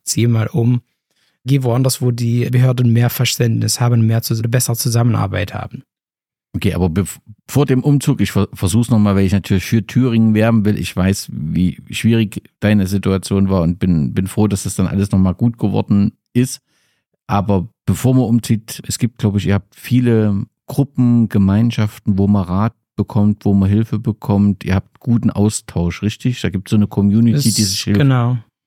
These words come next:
Speaker 1: ist genau richtig. Also gibt's auch, wir haben eine Gruppe, also von der syrischen Apotheker, die in Thüringen und auch Deutschland vernetzt, also deutschlandweit vernetzt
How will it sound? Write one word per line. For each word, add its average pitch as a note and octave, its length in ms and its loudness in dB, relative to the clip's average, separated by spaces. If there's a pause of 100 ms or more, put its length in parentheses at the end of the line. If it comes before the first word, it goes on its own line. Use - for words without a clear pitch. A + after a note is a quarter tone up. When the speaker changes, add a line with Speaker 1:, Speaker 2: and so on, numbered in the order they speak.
Speaker 1:
ist - 220 -6
genau B2 300 2
richtig. A#2 460 -4
Also A#2+ 220 -2
gibt's B2 280 -2
auch, B2+ 340 -2 (640)
wir C3 200 0
haben B2+ 180 2
eine A#2+ 180 2
Gruppe, D3 360 0
also B2+ 180 -2
von C3 180 0
der A#2+ 100 0
syrischen C3+ 460 2
Apotheker, B2+ 440 -2
die A#2+ 120 -2
in A#2 120 0
Thüringen C3 800 2 (440)
und B2+ 240 -2
auch C3 300 0 (220)
Deutschland B2 600 0
vernetzt, - 800 -4 (200)
also A#2 220 -4
deutschlandweit A#2+ 680 0
vernetzt C3+ 580 0